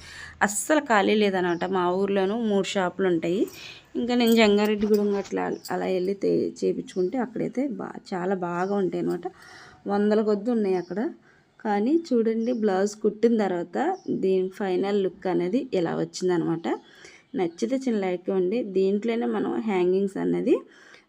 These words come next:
ఆ, క్లాత్లోనే తీసుకున్నాను. దీనికి హ్యాంగింగ్స్ మే-, ఆ, ఆపోజిట్లోనే ఈ, ఈ బ్లౌజ్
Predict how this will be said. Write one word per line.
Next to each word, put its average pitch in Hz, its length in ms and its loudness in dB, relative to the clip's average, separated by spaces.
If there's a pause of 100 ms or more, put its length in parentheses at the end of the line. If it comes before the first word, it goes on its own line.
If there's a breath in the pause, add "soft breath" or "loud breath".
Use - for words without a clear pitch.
ఆ, 185 320 0
క్లాత్లోనే 208 640 0
తీసుకున్నాను. 202 840 2 (600 soft breath)
దీనికి 240 380 4
హ్యాంగింగ్స్ 220 580 2
మే-, 208 340 2 (160)
ఆ, 190 40 0 (300)
ఆపోజిట్లోనే 196 760 -2
ఈ, 185 180 0 (260)
ఈ 180 80 -2
బ్లౌజ్ 185 320 -2